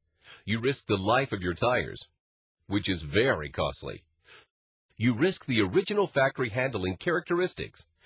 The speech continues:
which is not only annoying, but potentially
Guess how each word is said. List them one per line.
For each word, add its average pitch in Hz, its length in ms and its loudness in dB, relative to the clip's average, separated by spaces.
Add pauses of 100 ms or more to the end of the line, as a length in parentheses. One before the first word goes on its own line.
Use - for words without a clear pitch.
(140)
which 135 160 -2
is 127 100 2
not 226 200 2
only 143 260 2
annoying, 90 540 -2 (260)
but - 160 -4
potentially 127 680 -2